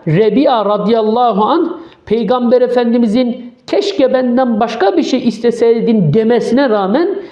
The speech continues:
isteğinde, arzusunda ne kadar ısrarda, ısrarcı olduğunu görüyoruz.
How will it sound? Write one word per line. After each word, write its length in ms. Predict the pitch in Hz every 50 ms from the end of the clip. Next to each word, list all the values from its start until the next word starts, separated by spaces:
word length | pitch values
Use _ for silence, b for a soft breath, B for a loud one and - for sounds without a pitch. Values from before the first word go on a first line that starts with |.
| B B B B
isteğinde, 680 | 240 214 196 - - 247 240 240 240 226 202 185 262 277
arzusunda 1080 | 285 - - 190 208 233 220 190 214 220 220 - 226 220 214 269 302 302 294 - - - - -
ne 140 | 185 254 254
kadar 360 | 247 226 208 240 262 240 -
ısrarda, 460 | 202 196 - 202 190 196 190 170 185 220 214 - - -
ısrarcı 500 | 208 - - 208 196 202 196 - - 294
olduğunu 520 | 262 214 175 156 165 151 143 131 123 -
görüyoruz. 520 | - 175 170 156 135 131 123 123 - -